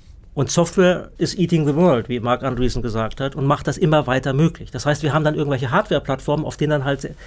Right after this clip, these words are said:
sehr interessante, personalisierte, äh, Produkte und Services entstehen. Und darüber hinaus haben wir natürlich, ähm, eine Welt,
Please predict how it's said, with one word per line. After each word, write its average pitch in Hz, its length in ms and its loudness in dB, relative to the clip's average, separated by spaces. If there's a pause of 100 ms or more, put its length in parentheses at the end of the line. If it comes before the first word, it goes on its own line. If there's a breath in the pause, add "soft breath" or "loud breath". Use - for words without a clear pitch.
(200 loud breath)
sehr - 200 -4
interessante, 151 500 -2
personalisierte, 139 540 -2 (120)
äh, 135 140 -2
Produkte 147 320 -4
und 123 100 -6
Services 123 540 -8 (400 loud breath)
entstehen. - 480 -6 (320 loud breath)
Und 139 80 2
darüber 160 200 4
hinaus 156 300 4
haben 208 160 2
wir 208 80 2
natürlich, 202 540 0 (580 soft breath)
ähm, 165 480 4 (320)
eine 151 300 2
Welt, 160 460 4